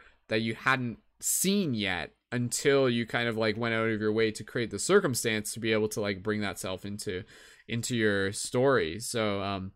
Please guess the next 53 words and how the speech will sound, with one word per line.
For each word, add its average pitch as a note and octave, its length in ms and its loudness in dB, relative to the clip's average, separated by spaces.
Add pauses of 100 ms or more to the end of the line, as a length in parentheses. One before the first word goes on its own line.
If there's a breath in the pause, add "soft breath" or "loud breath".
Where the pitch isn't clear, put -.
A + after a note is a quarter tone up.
(300 soft breath)
yeah, B2 240 4
so B2+ 160 0
I B2+ 60 4
like C#3+ 180 4
that D3 100 2
idea A#2 360 2
of, G#2 100 -2
like, G#2 180 0
being A2+ 200 -4
able A2 200 -2
to, - 120 -4
like, G2+ 340 -2
meet A2 520 -2
ourselves F#2+ 680 -2
as G2 240 -4
well B2 240 2
as A2 140 0
create C#3+ 400 2
ourselves G#2 520 -2
as G2 140 -6
well A2 220 0
as A2+ 120 -2
finding A#2 540 0
ourselves. F#2+ 640 -6
So, F#2+ 300 -6 (340 soft breath)
uh, G2+ 460 0
either D3+ 200 4
way, A#2+ 160 4
it's F#2+ 80 -4
definitely A#2 280 -2
a - 20 -6
journey. F#2+ 420 -2
Okay, B2+ 160 0
I'm B2 100 0
just C3 120 -6
gonna A2+ 160 0
flip - 260 -4
here. A2 220 0
I'm G#2 60 -2
not G#2+ 120 -2
gonna G2 260 -4
spend G2+ 260 -10
too - 120 -10
much G2 220 -10
time F#2+ 220 -10
on F#2+ 120 -10
one G2 140 -10
thing G2 160 -8
or F#2+ 80 -6
another. F#2 300 -6 (420 soft breath)
Okay. A2 360 0 (1300 soft breath)
Oh, C3 240 8
this, B2 280 4